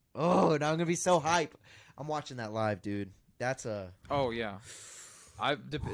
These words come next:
Speaker 2: it's gonna be on Fight Pass. Like, I would be down to do, like, a
Speaker 1: We
Speaker 2: whole
Speaker 1: might watch it here or
Speaker 2: I'd be down to
Speaker 1: something.
Speaker 2: do a companion for that.
Speaker 1: I don't know.
Speaker 2: It
Speaker 1: I
Speaker 2: would
Speaker 1: would
Speaker 2: just be
Speaker 1: love to.
Speaker 2: one
Speaker 1: That'd
Speaker 2: bout.
Speaker 1: be
Speaker 2: Even if
Speaker 1: cool.
Speaker 2: it's just a, a
Speaker 1: One
Speaker 2: clip,
Speaker 1: bout,
Speaker 2: like, a
Speaker 1: yeah, for
Speaker 2: clip.
Speaker 1: the Sport Champs or
Speaker 2: We don't
Speaker 1: something.
Speaker 2: have to, like, go live, but we can just record it and then upload it
Speaker 1: Something.
Speaker 2: after.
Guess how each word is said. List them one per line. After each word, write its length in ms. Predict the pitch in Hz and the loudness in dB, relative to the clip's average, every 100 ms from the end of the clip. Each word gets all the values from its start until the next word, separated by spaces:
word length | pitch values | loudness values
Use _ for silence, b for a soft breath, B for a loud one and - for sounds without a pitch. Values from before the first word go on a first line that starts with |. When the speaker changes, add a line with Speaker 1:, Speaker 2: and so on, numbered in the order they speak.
| - | -8
Speaker 2:
it's 120 | - | -4
gonna 160 | 170 175 | -2 2
be 100 | 170 | 2
on 140 | 143 | 2
Fight 260 | - 131 - | 0 -4 -2
Pass. 340 | 135 120 110 | -2 -2 -4
Like, 120 | 113 110 | -10 -4
I 120 | 110 | -2
would 140 | 160 | -2
be 80 | 139 | -2
down 200 | 127 123 | -4 -4
to 60 | 117 | -6
do, 120 | 120 | -8
like, 140 | 117 110 | -8 -6
a 20 | |
Speaker 1:
We 60 | 139 | 0
Speaker 2:
whole 80 | 202 | 4
Speaker 1:
might 120 | 254 | 6
watch 200 | 226 208 | 6 4
it 80 | 190 | 2
here 300 | 165 220 220 | 0 0 0
or 40 | 143 | 0
Speaker 2:
I'd 60 | |
be 60 | 175 | 4
down 120 | 190 | 4
to 40 | 180 | 6
Speaker 1:
something. 40 | 170 | 4
Speaker 2:
do 40 | |
a 40 | 156 | 2
companion 580 | 131 110 127 131 120 104 | -2 -8 -6 -4 -6 -8
for 100 | 92 | -12
that. 300 | 101 104 82 - - | -12 -12 -14 -20 -10
Speaker 1:
I 140 | 117 147 | -2 0
don't 120 | 165 | 2
know. 280 | 156 147 143 | 2 2 0
Speaker 2:
It 20 | - | 2
Speaker 1:
I 40 | |
Speaker 2:
would 80 | 147 | 2
Speaker 1:
would 60 | 156 | 2
Speaker 2:
just 100 | 127 | 4
be 60 | 135 | 2
Speaker 1:
love 80 | |
to. 60 | 127 | 2
Speaker 2:
one 180 | 135 120 | 0 2
Speaker 1:
That'd 140 | 123 | 2
Speaker 2:
bout. 40 | - | 2
Speaker 1:
be 100 | 151 | 2
Speaker 2:
Even 140 | 175 | 4
if 40 | 185 | 4
Speaker 1:
cool. 60 | |
Speaker 2:
it's 80 | 175 | 2
just 140 | 160 160 | 0 -2
a, 20 | |
a 40 | |
Speaker 1:
One 240 | 120 147 156 | 0 0 2
Speaker 2:
clip, 80 | 143 | 4
Speaker 1:
bout, 440 | 135 139 143 - | 4 4 2 -2
Speaker 2:
like, 120 | 123 | -2
a 40 | 123 | 0
Speaker 1:
yeah, 140 | 117 | 2
for 20 | 123 | 2
Speaker 2:
clip. 100 | 143 | 0
Speaker 1:
the 40 | 117 | -2
Sport 260 | - 120 | -4 -6
Champs 220 | - 123 | -6 -8
or 60 | 131 143 | -4 0
Speaker 2:
We 80 | |
don't 80 | 156 | 2
Speaker 1:
something. 120 | 151 | 4
Speaker 2:
have 120 | 156 147 | 2 2
to, 100 | 139 | -2
like, 160 | 123 | 0
go 140 | 127 123 | 0 0
live, 420 | 107 113 123 120 | 2 2 2 -2
but 100 | 113 | -8
we 120 | 123 | -8
can 120 | 127 | -8
just 120 | 123 110 | -10 -10
record 400 | 104 - 117 117 | -10 -4 -2 -2
it 100 | 113 | -4
and 60 | |
then 80 | 110 | -6
upload 280 | 123 139 117 | -6 -4 -4
it 80 | 107 | -4
Speaker 1:
Something. 20 | |
Speaker 2:
after. 500 | 101 107 - 120 117 | -6 -8 -8 -10 -10